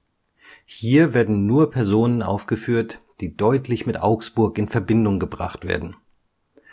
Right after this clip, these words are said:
Für genauere Informationen über die hier aufgeführten Namen und auch über Personen, die im weiteren Sinne mit der Stadt verbunden werden können, existiert der Hauptartikel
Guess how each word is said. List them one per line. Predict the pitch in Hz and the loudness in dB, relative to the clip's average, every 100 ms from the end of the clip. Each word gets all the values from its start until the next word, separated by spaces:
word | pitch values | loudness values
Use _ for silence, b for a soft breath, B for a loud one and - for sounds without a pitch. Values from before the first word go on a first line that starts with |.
| B B | B B
Für | - 131 | -2 2
genauere | 107 120 156 170 131 | 4 4 2 2 2
Informationen | 110 110 117 101 98 - 95 92 90 87 73 - | 0 0 -2 -2 -4 -4 -2 -2 -2 -4 -8 -12
über | 101 98 | -6 -6
die | 85 98 95 | -4 -4 -4
hier | 85 90 123 135 110 | -4 -4 0 0 0
aufgeführten | 104 110 - - 117 95 101 | 0 -2 -4 -6 -4 -2 -2
Namen | 87 82 92 139 147 131 - | -4 -4 -2 0 0 -4 -4
und | 127 143 - | 0 0 0
auch | 110 113 110 - | 2 2 0 -6
über | 113 107 | -2 0
Personen, | 107 110 92 104 117 127 127 117 | 0 -2 -2 0 2 2 2 0
die | 107 | 0
im | 95 98 | 0 0
weiteren | 92 143 143 113 104 | 2 2 0 -2 -4
Sinne | 90 101 98 | -2 -2 0
mit | 98 92 | -2 -4
der | 87 | -6
Stadt | - 95 | -6 -8
verbunden | - 98 104 117 120 | -6 -2 0 0 0
werden | 104 107 110 | 0 0 -2
können, | 113 110 113 110 B B B B B - | 0 2 2 0 B B B B B -12
existiert | - - 82 - - 80 - | -10 -6 -6 -6 -2 -2 -2
der | - 76 | -8 -4
Hauptartikel | 92 - 107 - 127 143 139 131 | -2 -2 -4 -4 0 2 2 -2